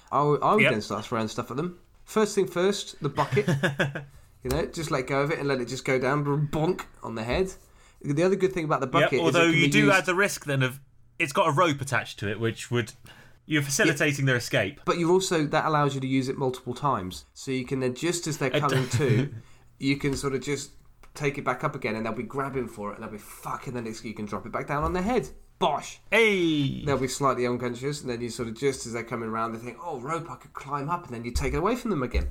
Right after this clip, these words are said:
Speaker 1: So you can taunt them at the same time as bashing them on the head repeatedly with a bucket.
Speaker 2: <laughs> See, you've gone for more a comedy effect. I would just wee down the well. <laughs>
Speaker 1: We, we perch over the end of the poo.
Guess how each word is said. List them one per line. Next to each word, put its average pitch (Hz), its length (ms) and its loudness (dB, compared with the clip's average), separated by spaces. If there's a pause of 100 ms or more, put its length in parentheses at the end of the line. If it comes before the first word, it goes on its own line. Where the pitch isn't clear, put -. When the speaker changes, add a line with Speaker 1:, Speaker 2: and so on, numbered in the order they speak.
(120)
Speaker 1:
So - 160 -4
you 175 80 0
can 170 180 -6
taunt - 380 0
them 117 120 0
at 104 60 -4
the 135 80 -8
same 156 240 0
time 175 220 0
as 135 80 0
bashing 117 340 -4
them 110 80 -2
on 104 80 -4
the 101 60 -4
head 104 180 -6
repeatedly 92 420 -6
with 95 120 -6
a - 20 -2
bucket. 139 300 -2
Speaker 2:
<laughs> 139 440 -4 (640)
See, 190 160 0
you've 240 160 2
gone 208 140 0
for 170 60 -6
more 165 220 6
a - 20 4
comedy 151 340 2
effect. 104 460 0
I 190 140 4
would 165 120 0
just 135 260 0 (460)
wee 113 220 2
down 110 240 4
the 117 100 -2
well. 127 380 4 (220)
<laughs> - 320 -16
Speaker 1:
We, 202 200 2 (220)
we 254 360 2 (1300)
perch 165 320 0
over 147 160 2
the 143 120 2
end 139 160 2
of 120 40 -4
the 127 100 2
poo. 123 300 0